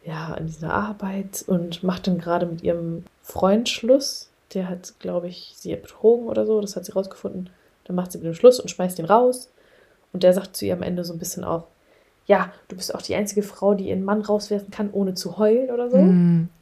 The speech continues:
Speaker 1: Und dann haut
Speaker 2: stimmt.
Speaker 1: er ab und sie versucht ja noch zu heulen, aber sie kann tatsächlich nicht heulen. <laughs>
Speaker 2: Ja, auch daran erinnere ich mich auch sehr gut.
Speaker 1: Ja, wie die einfach, ja.
Speaker 2: Den Film habe ich damals im Kino gesehen.
Speaker 1: Echt?
Speaker 2: Ja,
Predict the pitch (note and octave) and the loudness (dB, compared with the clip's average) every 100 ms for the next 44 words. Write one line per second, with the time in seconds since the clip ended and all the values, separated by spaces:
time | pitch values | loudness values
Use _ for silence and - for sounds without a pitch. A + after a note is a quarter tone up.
0 | - - G3+ G3 F#3+ F#3+ F3+ F3 A#3+ B3+ | -8 -4 2 6 6 4 4 4 2 0
1 | G#3+ G3 G#3+ G#3 - F3+ G3+ A3 A3 - | -4 -4 -6 -4 -4 -6 -6 -8 -6 -4
2 | G#3+ G#3+ F3 D#3+ D3+ _ _ _ F3 D#3+ | -2 -2 -2 -6 -10 _ _ _ -4 -2
3 | D3 D#3+ G3 G#3 A3 - D4+ C4+ - - | -2 -4 -4 -6 -2 0 0 -2 -8 -10
4 | - F4+ - - - - - _ _ C4+ | -10 -10 -10 -10 -10 -12 -16 _ _ 2
5 | C#4 C4 A3+ A3+ A3 G#3+ F#3 E3 F3 F3 | 4 4 6 6 6 4 4 4 4 4
6 | F3 - E3 - E3+ E3 E3 D#3 D#3 - | 2 2 0 2 6 6 4 0 -2 -10
7 | - - G#3+ E3 D3+ F3+ - _ _ _ | -2 6 8 8 4 -6 -16 _ _ _
8 | _ G#3 G3 G3+ G3 F#3+ F#3 F#3+ F#3+ F#3+ | _ -14 -8 -8 -4 -4 -2 -4 -6 -8
9 | _ _ G3+ E3+ D#3+ - - F#3 - C4 | _ _ 0 0 0 -8 -2 0 2 0
10 | A#3+ G#3+ - F#3+ F#3 E3+ - A3 G#3 F3+ | 0 -2 0 2 0 -4 -2 0 0 0
11 | E3+ E3+ F3 - _ - D#3 F#3+ D#4+ E4+ | -2 -2 -2 -8 _ -6 0 6 8 6
12 | - - _ - G3 G#3 A3+ A3 - | -2 -16 _ -2 4 6 6 4 2